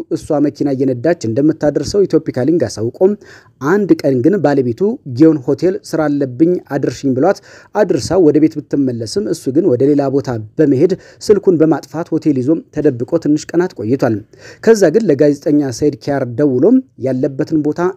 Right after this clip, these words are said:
ነገሮት፣ ሰይድም ወዲያው መጥቶ ስኳሩ በጣም እንደወረደና ባለቤቱ ጋር ደውሎ ስኳሩ በጣም ወርዷል ሲላት፣ ባለቤቱ "በቃ ሚሪንዳ ይጠጣበት" ብላም እንደመለሰችለት፣ ከዛ ግን ሄዳ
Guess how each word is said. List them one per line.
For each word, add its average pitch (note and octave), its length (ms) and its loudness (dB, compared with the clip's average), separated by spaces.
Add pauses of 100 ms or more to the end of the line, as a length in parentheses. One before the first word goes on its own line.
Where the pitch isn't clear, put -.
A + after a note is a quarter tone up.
(100)
ነገሮት፣ D#3 480 2
ሰይድም E3+ 380 -2 (380)
ወዲያው F3 320 6
መጥቶ D3+ 260 -4 (160)
ስኳሩ C#3 460 -6
በጣም D#3 280 -4
እንደወረደና C3+ 640 0
ባለቤቱ B2 440 -2
ጋር D#3+ 200 2
ደውሎ A#2+ 280 0 (180)
ስኳሩ C#3+ 460 -2
በጣም C3+ 340 -4
ወርዷል C#3 400 0
ሲላት፣ F3 320 0 (300)
ባለቤቱ A3 400 4 (100)
"በቃ F3+ 240 4 (120)
ሚሪንዳ D3+ 320 2
ይጠጣበት" B2 680 -6
ብላም C#3+ 240 0 (260)
እንደመለሰችለት፣ F3 680 2 (220)
ከዛ A#2+ 280 -2
ግን G3+ 160 2 (440)
ሄዳ F#3+ 180 8